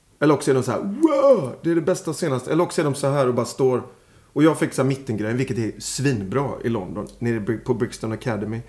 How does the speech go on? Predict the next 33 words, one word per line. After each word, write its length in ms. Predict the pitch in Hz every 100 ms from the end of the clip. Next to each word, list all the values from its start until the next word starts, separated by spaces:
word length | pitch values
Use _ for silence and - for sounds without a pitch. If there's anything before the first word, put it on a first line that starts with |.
| - -
och 140 | - 117
gå 80 |
upp 180 | 127 123
och 80 | 113
köra 200 | - 110
liksom 260 | 95 - 110
en 100 | 107
toast-låt 680 | 127 104 - 120 120 113
som 140 | - 104
jag 80 |
gjorde 180 | 104 98
så 80 | 98
här 200 | 92 -
i 40 |
början 200 | 64 104
på 80 | 101
nittiotalet, 460 | 104 101 - 95 98 - - - -
innan 340 | - 123 104 107
Daddy 240 | 107 104
Freddy. 420 | 104 110 98 104 104 - - - _ _
Och 160 | - 123
då 100 | 127
fick 220 | 135 -
jag 80 | 113
liksom 220 | 110 110
en 80 | 110
sån 120 | 110
här, 180 | 98 - - _ -
"Ja, 160 | - 139
men 120 | 170
du 200 | 127 117
är 40 | 185
okej. 440 | 190 - - 131